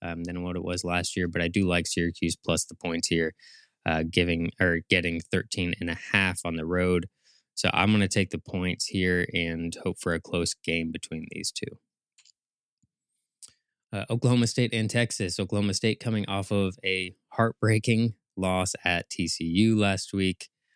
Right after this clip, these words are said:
Um, three-point loss in double overtime. I mean, that's hard fought. It's gonna be tough to, to get back up for a game against a team like Texas. Although you are going back home, um, I like Oklahoma State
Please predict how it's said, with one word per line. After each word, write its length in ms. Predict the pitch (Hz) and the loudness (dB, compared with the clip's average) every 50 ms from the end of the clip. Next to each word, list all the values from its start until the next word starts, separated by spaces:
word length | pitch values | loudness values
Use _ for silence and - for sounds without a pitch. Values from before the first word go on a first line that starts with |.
| _ _ _ _ _ _ - | _ _ _ _ _ _ -6
Um, 520 | 90 87 87 85 82 85 82 82 82 82 - - _ _ _ _ _ _ _ _ _ _ _ _ _ | -4 -2 -2 -2 -2 -2 -4 -6 -6 -8 -10 -12 _ _ _ _ _ _ _ _ _ _ _ _ _
three-point 420 | - 110 104 95 - 107 101 98 90 | 0 0 0 2 2 0 -2 0 0
loss 300 | 92 90 92 92 - - | 0 0 0 0 0 -2
in 100 | 92 87 | -2 -2
double 280 | 90 90 90 87 90 | -2 -2 -2 -2 0
overtime. 600 | 90 90 87 87 87 - 95 90 90 87 87 92 - | 0 0 -2 -2 -6 -4 -2 -2 0 0 -2 -2 -4
I 40 | 87 | -4
mean, 140 | 90 87 87 | -4 -2 0
that's 180 | 95 98 - | 0 0 0
hard 300 | - - 87 85 82 80 | -2 -2 0 0 0 -2
fought. 340 | - - - 80 80 80 82 _ - | -4 -8 -6 -4 -4 -4 -6 _ -8
It's 140 | 90 - - | -6 -4 -2
gonna 160 | - 92 85 | -2 0 0
be 120 | 87 85 | 0 -2
tough 300 | - - - 85 82 - _ - | -2 0 0 0 0 -2 _ -4
to, 220 | - 87 85 82 | -2 0 0 0
to 200 | - - - 87 | -2 -2 -4 -4
get 240 | 82 - 85 78 _ | 0 0 -2 -4 _
back 300 | - 85 82 82 - - | 2 2 2 2 0 -4
up 120 | 85 82 _ | -6 -6 _
for 240 | - - 87 82 80 85 _ - | -6 -4 -2 -2 -2 -4 _ -2
a 80 | 104 90 | -2 0
game 240 | 90 85 82 80 78 | 0 0 -2 -2 -6
against 400 | 78 87 80 85 - - - - | -10 -12 -6 -4 -4 -6 -4 -8
a 60 | 98 | -8
team 180 | - - 85 76 | -6 -6 -6 -6
like 160 | 78 80 - | -6 -8 0
Texas. 480 | - 120 110 - - 104 95 90 - _ _ _ - - - - - - - | 2 2 2 2 0 -2 -2 -2 -2 _ _ _ -14 -12 -12 -12 -12 -4 0
Although 140 | 95 110 107 | 2 4 4
you 180 | 107 107 110 | 6 6 4
are 100 | 113 113 | 4 2
going 220 | 110 113 107 104 101 | 2 2 0 2 2
back 200 | 101 101 - - | 0 0 -2 -4
home, 420 | - 92 90 90 90 90 87 - _ _ _ _ - - | -8 -6 -4 -2 -2 -2 -4 -4 _ _ _ _ -10 -8
um, 260 | 85 85 82 82 - - | -6 -6 -6 -6 -6 -6
I 40 | 92 | -4
like 260 | 87 90 92 92 90 | 0 2 2 2 2
Oklahoma 480 | 87 90 90 - 87 95 95 87 85 85 | 0 -4 -4 -4 -4 -4 -2 -2 0 0
State 380 | - - - - 87 87 85 | -2 -2 0 2 2 2 2